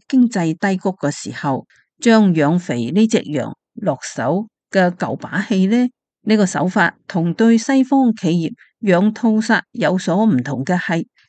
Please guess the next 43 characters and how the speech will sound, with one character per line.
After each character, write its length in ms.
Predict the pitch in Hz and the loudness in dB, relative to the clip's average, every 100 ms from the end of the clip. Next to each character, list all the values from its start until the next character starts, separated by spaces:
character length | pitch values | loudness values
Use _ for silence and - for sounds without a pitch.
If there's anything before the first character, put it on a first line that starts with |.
| - | -4
以 240 | 185 202 | 0 2
前 380 | 208 143 131 - _ _ _ | 2 0 0 -2 _ _ _
中 260 | - 226 220 | 2 4 6
共 220 | 170 160 | 4 4
嘅 120 | 180 | 2
鐮 260 | 156 110 127 | 0 -2 0
刀 160 | 208 202 | 0 0
唔 560 | - _ _ - 196 185 | -2 _ _ 2 4 4
直 120 | 208 | 0
接 220 | - 220 | 2 0
對 320 | 214 226 220 | 0 2 4
老 140 | 208 190 | 4 2
百 180 | 202 | -2
姓 280 | 208 202 185 | -2 0 0
落 100 | 156 127 - | 0 -4 -6
手， 280 | 110 202 - _ _ | -2 -4 -6 _ _
培 200 | - 170 | -2 0
植 160 | 165 202 - | 0 -2 -2
一 80 | 262 | -2
個 120 | 220 | 0
中 220 | 247 233 | 2 0
間 220 | 233 220 | 2 2
人， 260 | 208 135 196 _ _ _ - | 2 0 -2 _ _ _ 2
要 220 | 247 247 | 4 4
中 200 | 277 277 | 4 2
間 240 | 277 269 | 4 4
人 280 | 233 160 208 _ - | 4 4 0 _ -2
嚟 180 | 170 | -2
收 300 | 160 262 262 | 0 0 0
割 180 | 240 - - | 0 -2 -2
民 220 | 151 - 123 | -8 -8 -4
間 280 | 196 202 190 | 0 0 2
嘅 140 | 160 - | 0 0
香 200 | 220 220 | -2 0
火。 320 | - - - _ _ _ - | -2 0 -2 _ _ _ -2
睇 220 | 226 285 | 2 4
吓 100 | 240 | 4
呢 160 | 226 254 | 4 2
條 200 | - 135 | 2 -2
魚 380 | 143 165 220 - | 0 2 2 2
已 180 | 202 220 | 0 2
經 280 | 277 262 226 | 6 6 6
食 180 | 196 | 2